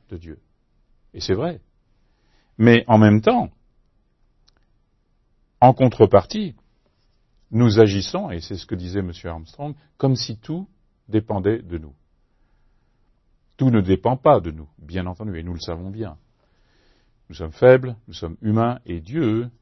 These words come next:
est celui qui nous bénit. Mais si nous agissons, et si nous faisons notre part comme si tout dépendait de nous, autrement dit, nous faisons notre part à cent pour cent ou cent dix pour cent,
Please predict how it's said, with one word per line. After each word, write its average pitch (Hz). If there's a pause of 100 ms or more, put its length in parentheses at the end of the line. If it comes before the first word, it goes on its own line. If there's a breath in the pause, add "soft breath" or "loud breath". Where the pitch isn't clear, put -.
est 101
celui 110
qui 120
nous 104
bénit. 78 (1000)
Mais 113
si 135
nous 156
agissons, 160
et 104
si 113
nous 170
faisons 127
notre 113
part 117 (260)
comme 147
si - (120)
tout 151
dépendait 92
de 82
nous, 180 (160)
autrement 101
dit, 104
nous 101
faisons 101
notre 90
part 95
à 80
cent 117
pour 101
cent 143
ou 82
cent 92
dix 90
pour -
cent, 135